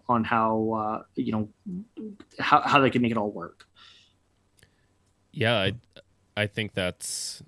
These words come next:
Speaker 2: you know, we, we, we've been talking about these for the last little bit, and, uh, one of the first things you said to me, and of course, I had never really looked into Russell Wilson's contract or anything like that,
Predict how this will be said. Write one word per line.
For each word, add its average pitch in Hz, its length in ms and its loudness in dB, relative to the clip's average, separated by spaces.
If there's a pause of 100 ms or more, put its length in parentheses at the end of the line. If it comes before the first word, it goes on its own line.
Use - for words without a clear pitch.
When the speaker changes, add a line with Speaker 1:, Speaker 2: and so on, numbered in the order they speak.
(320)
Speaker 2:
you 101 140 -6
know, 92 100 -2
we, 92 220 -4
we, 98 280 -6
we've 95 160 -4
been 92 120 -4
talking 85 320 -8
about 85 240 -8
these 85 240 -8
for - 100 -12
the 85 60 -12
last 82 340 -10
little 82 160 -8
bit, 82 400 -6
and, 80 500 -8 (460)
uh, 87 220 -4
one 101 180 -4
of 101 60 -4
the 98 60 -4
first - 340 -6
things 90 220 -8
you 87 80 -8
said 87 240 -6
to - 140 -12
me, 92 140 -2
and 82 100 -4
of 82 80 -14
course, - 420 -8 (500)
I 85 300 -4
had 87 180 -6
never 85 280 -6
really 82 260 -6
looked 82 320 -8
into 85 260 -8
Russell 82 300 -12
Wilson's 80 300 -12
contract 82 580 -10
or 85 60 -10
anything 80 340 -12
like 82 160 -14
that, 82 220 -4